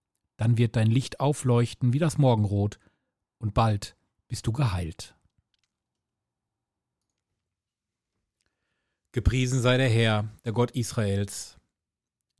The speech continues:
denn er hat sein Volk besucht und ihm Erlösung geschaffen.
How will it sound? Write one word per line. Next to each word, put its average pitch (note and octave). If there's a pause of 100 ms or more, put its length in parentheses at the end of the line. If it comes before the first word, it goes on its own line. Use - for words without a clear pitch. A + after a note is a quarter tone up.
(140)
denn G#2
er G#2+
hat A#2
sein A2+
Volk C3
besucht C3+
und E3
ihm C3
Erlösung A2+
geschaffen. A#2